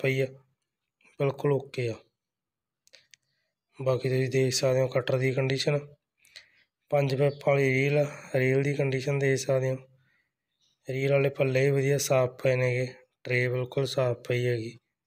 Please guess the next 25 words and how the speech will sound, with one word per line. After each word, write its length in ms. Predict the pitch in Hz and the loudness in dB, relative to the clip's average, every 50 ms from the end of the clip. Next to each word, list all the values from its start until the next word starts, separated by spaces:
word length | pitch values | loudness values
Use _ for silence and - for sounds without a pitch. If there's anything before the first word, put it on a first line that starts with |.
| _ _ _ _ _ _ _ _ _ _ _ _ _ _ _ _ _ _ - | _ _ _ _ _ _ _ _ _ _ _ _ _ _ _ _ _ _ -4
ਔਗਰ 300 | - 131 120 120 127 127 | -2 -2 0 0 0 2
ਦੀ 140 | 127 127 127 | 2 0 0
ਕੰਡੀਸ਼ਨ 500 | 123 - 131 131 131 127 - - 143 139 | 0 0 -2 0 0 -2 0 0 0 0
ਦੇਖ 200 | 135 135 131 127 120 | 2 0 0 0 -2
ਸਕਦੇ 320 | - - 135 131 131 131 | 0 0 0 2 0 0
ਹੋ, 60 | 131 127 | -2 -4
ਕਰੋਂਗਾਂ 460 | - - 135 131 131 131 127 139 139 | -2 0 2 2 2 2 2 2 2
ਵਾਲਾ 140 | 143 139 135 | 2 2 2
ਔਗਰ 300 | 131 127 120 120 131 131 | 2 0 0 0 2 2
ਹੈਗਾ। 220 | 135 135 135 139 135 - - - _ _ _ _ _ _ _ _ _ _ _ _ _ _ _ _ _ _ _ _ _ _ _ _ _ _ _ _ _ _ _ _ _ _ _ _ _ _ _ _ _ _ _ _ _ _ _ _ _ _ _ _ _ _ _ _ _ _ _ _ _ _ _ _ _ _ _ _ _ - | 4 4 2 0 -2 -4 -10 -20 _ _ _ _ _ _ _ _ _ _ _ _ _ _ _ _ _ _ _ _ _ _ _ _ _ _ _ _ _ _ _ _ _ _ _ _ _ _ _ _ _ _ _ _ _ _ _ _ _ _ _ _ _ _ _ _ _ _ _ _ _ _ _ _ _ _ _ _ _ -10
ਸਾਰੀ 320 | - - 147 139 139 151 | -2 0 2 2 4 2
ਮਸ਼ੀਨ 360 | 156 147 135 156 147 147 139 | 2 0 0 0 0 0 2
ਬੰਪਰ 400 | 127 139 135 135 127 - - 143 | 2 2 0 0 -2 -2 -2 0
ਤੋਂ 100 | 151 156 | 2 2
ਲੈ 140 | 147 147 143 | 2 2 2
ਕੇ 120 | 131 143 139 | 0 0 -2
ਪੂਛ 320 | - - 135 131 127 123 - | -2 -2 -2 -2 -2 -4 -2
ਤੱਕ। 240 | - 143 135 - | -2 -2 -2 0
ਉਸ 140 | 143 135 - | -2 -4 -2
ਤੋਂ 140 | - - 131 | -2 0 0
ਬਾਅਦ 120 | 139 139 - | 0 0 0
ਕਟਰ 240 | - 135 120 - 127 | -2 -4 -2 -2 -2
ਦੀ 180 | 120 131 131 131 | -2 -2 -2 0
ਗੱਲ 160 | 135 127 131 | 0 -2 -2
ਕਰੀਏ, 380 | - - 127 131 131 131 131 | -4 -4 -4 -2 -2 -4 -6